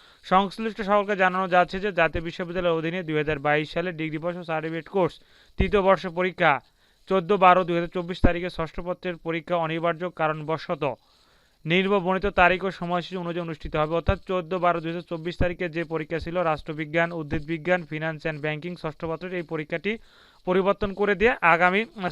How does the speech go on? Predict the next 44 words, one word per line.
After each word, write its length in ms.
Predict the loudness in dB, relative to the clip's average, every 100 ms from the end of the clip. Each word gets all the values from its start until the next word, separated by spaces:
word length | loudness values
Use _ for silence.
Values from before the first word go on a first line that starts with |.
| 6
ছাব্বিশে 500 | 6 4 -2 -4 -4
ডিসেম্বর 460 | -4 -6 -4 -2 -2
দুই 180 | -4
হাজার 220 | -4 -2 -4 -6
চব্বিশ 280 | -6 -4 -6
বৃহস্পতিবার 600 | -4 -6 -6 -6 0 0 0 -8 _
এই 140 | -2 -2
পরীক্ষা 380 | -2 -2 -2 -2
অনুষ্ঠিত 340 | -2 -8 -4
হবে, 220 | -2 0 -2
অর্থাৎ 360 | 0 4 4 4 _ -20 -20 _ 2
চোদ্দ 220 | 2 4
বারো 300 | 6 6 6
দুই 180 | 4 0
হাজার 160 | 2 0
চব্বিশ 340 | -2 -4 -2
তারিখে 300 | 2 2 2 -2
যে 120 | 0
পরীক্ষাটা 440 | 0 -2 -2 -4
ছিল, 180 | -4 -4
আমি 300 | -4 -2 -4
যদি 160 | -4 -2
আগামী 380 | 2 2 0 -4
পরীক্ষার 500 | -6 -6 0 0 0
অর্থাৎ, 200 | -2 -4 -6 _ _ -2
আহ, 80 | 0
পরীক্ষার 400 | 2 0 0 -2
যে 100 | -4
সময়সূচি 560 | -6 -4 -4 -4 -8 -6
সেটি 220 | -4 -6
যদি 180 | -6 -6
দেখে 200 | -6 -6
নিই 100 | -2
তাহলে 240 | 0 0
বুঝতে 280 | -2 -6 -4
পারবো 200 | -2 -2 -4
বিষয়টা। 460 | -6 -6 0 2 2 -4 _ _ _ _ _ _ _ _ _ -14
তো 60 | -6
তোমরা 240 | 0 2
যারা 180 | 4 2
প্রিমিয়াম 380 | 2 -2 -2 -2
এবং 160 | -4 -4
শর্টকাট 380 | -2 -2 -4 -4
ফাইনাল 280 | 2 2